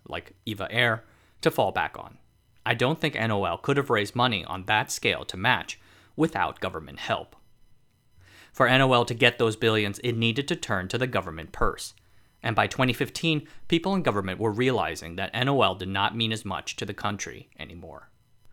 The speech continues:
Back in the sixties and seventies, Singapore wanted to have a shipping line of its own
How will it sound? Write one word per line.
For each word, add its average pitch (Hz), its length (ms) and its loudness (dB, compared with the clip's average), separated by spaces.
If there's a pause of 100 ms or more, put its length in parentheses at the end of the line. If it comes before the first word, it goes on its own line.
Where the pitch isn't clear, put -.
(540)
Back 104 220 2
in 110 80 0
the 104 80 -2
sixties 117 400 -2
and 113 100 -4
seventies, 117 520 0
Singapore 156 480 2
wanted 107 340 0
to 143 80 0
have 110 180 0
a 101 60 -6
shipping 127 360 -4
line 90 220 -6
of 90 120 -8
its - 120 -8
own 143 320 0